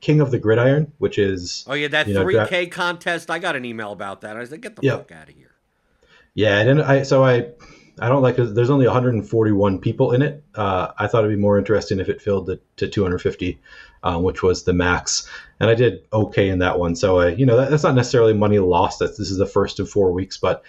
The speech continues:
Speaker 1: I didn't win any money on that slate. So, um, yeah, played all those. And, of course, I played the, the Millie on FanDuel. Uh, and then I also played the late afternoon slate on FanDuel. Didn't play the early one 'cause there wasn't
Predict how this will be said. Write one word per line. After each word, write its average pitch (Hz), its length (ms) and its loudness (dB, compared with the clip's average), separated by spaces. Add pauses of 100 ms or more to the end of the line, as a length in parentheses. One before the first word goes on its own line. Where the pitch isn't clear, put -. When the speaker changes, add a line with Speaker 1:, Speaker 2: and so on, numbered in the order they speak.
(200)
Speaker 1:
I 107 40 2
didn't 120 200 0
win 113 160 2
any 104 160 2
money 95 280 0
on 85 340 -4
that 87 260 -4
slate. - 360 -8
So, 80 360 -2 (100)
um, 78 380 -4 (580)
yeah, 95 80 2
played 156 220 2
all 147 100 2
those. 127 200 4
And, 120 80 0
of 113 100 0
course, 123 160 2
I - 20 4
played 113 220 2
the, 95 280 0 (120)
the 110 80 2
Millie 107 320 2
on 95 400 -2
FanDuel. 120 640 2 (500)
Uh, 87 460 -2
and 90 160 -6
then 90 140 -2
I 87 60 0
also 87 420 0
played 85 300 -2
the 87 100 0
late 104 320 0
afternoon 95 480 0
slate 95 260 0
on 90 160 0
FanDuel. 87 400 2
Didn't 101 200 0
play 95 160 2
the 92 100 -2
early 92 240 4
one 87 180 0
'cause 90 140 -4
there 90 100 4
wasn't 90 320 0